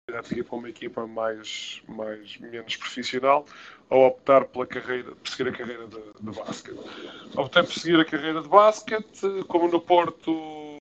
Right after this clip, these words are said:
no, no Futebol do Porto já tinha ganho tudo, já tinha sido campeão, tinha ganho a taça, tinha ganho a taça da Liga, a Supertaça, mas,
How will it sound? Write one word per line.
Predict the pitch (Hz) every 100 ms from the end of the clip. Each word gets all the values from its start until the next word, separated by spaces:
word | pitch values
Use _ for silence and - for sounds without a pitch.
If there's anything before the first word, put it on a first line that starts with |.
| - - - _
no, | - 151
no | 147
Futebol | 139 160 147
do |
Porto | 147 - 151
já | 156
tinha | 147 151 143
ganho | 151 147
tudo, | - 151 165
já | 147
tinha | 135 139
sido | - 120
campeão, | 143 120 156 170
tinha | 160 143
ganho | 131 127
a |
taça, | 127 160 156 147
tinha | - 131
ganho | 131
a | 131
taça | - 131 123
da | 120
Liga, | 120 160 147
a |
Supertaça, | - - 143 - 165 165 170
mas, | 160 156